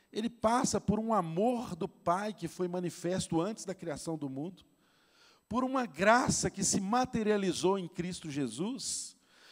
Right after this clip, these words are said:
mas ele se completa na comunhão que só o Espírito de Deus dá. Percebam que o conflito que está posto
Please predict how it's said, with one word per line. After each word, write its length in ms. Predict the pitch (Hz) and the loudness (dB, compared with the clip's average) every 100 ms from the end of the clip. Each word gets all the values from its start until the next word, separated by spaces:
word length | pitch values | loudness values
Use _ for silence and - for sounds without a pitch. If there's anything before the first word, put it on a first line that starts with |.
| - | -14
mas 200 | 160 208 | -4 0
ele 140 | 233 226 | 0 0
se 140 | - | -2
completa 800 | - 226 165 180 220 240 - 131 - - - | -2 -4 -2 0 0 0 -2 -4 -6 -20 -8
na 120 | 185 | -8
comunhão 1040 | - 220 240 226 175 185 226 220 147 - - - - | -4 -4 -2 -2 4 6 6 6 2 -4 -16 -20 -4
que 140 | 190 | -2
só 260 | - 214 247 | 0 0 0
o 40 | |
Espírito 420 | - - 220 240 | -4 -4 -4 -4
de 140 | 196 180 | -6 -2
Deus 280 | 202 233 | -2 -2
dá. 320 | 214 240 247 - _ _ _ _ _ _ | -4 -6 -6 -14 _ _ _ _ _ _
Percebam 480 | 240 233 - 277 214 | 0 2 2 0 -4
que 120 | - | -6
o 40 | 240 | -8
conflito 760 | 226 214 - 226 254 262 190 | -6 -12 -10 -2 -2 -2 -8
que 100 | - | -10
está 240 | 170 160 143 | -8 -8 -4
posto 600 | - 190 196 - - | -2 0 -2 -4 -12